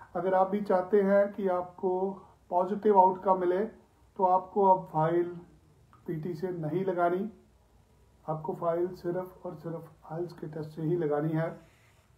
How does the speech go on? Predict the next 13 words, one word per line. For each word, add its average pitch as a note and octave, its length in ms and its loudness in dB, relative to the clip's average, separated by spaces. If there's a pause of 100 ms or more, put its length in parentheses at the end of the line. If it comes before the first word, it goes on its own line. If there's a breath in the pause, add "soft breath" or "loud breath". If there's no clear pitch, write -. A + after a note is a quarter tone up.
(1120)
अगर D#3+ 180 -4
आइल्स F3+ 260 -2
के G3 140 -2
टेस्ट D#3 220 -6
से E3+ 120 -10
फाइल E3 220 -8
लगाएंगे, E3 760 -6 (720 soft breath)
तो A3+ 100 6
पॉजिटिव F#3 560 2
रिजल्ट E3+ 360 -4
मिलेगा। E3+ 680 -2 (400)
पीटीई G3 440 -2
से D#3 460 -6